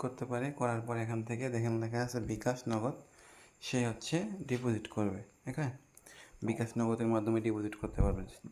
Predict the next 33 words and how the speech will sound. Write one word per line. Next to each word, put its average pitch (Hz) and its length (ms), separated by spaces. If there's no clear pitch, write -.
এক্সাম্পল 127 340
আমি 113 100
বিকাশে 117 360
ডিপোজিটটা 113 520
করে 110 220
দেখাই। 101 240
দেখেন 110 180
মিনিমাম 120 380
তিনশো 131 220
টাকা 120 120
দেখাচ্ছে 117 280
ডিপোজিট 123 400
অপশন, 160 240
তো - 160
আমি 113 180
এখানে 120 280
মিনিমাম 117 360
তিনশো 123 300
টাকাই 127 220
দিচ্ছি। 113 380
মানে 107 240
ইউজার, 131 260
আমি 113 160
একজন 117 280
ইউজার 117 240
হিসেবে 131 240
কত 113 160
টাকা 127 220
আমার 117 140
অ্যাকাউন্টে 117 460
ডিপোজিট 113 320
করবো 127 160
সেটা 113 160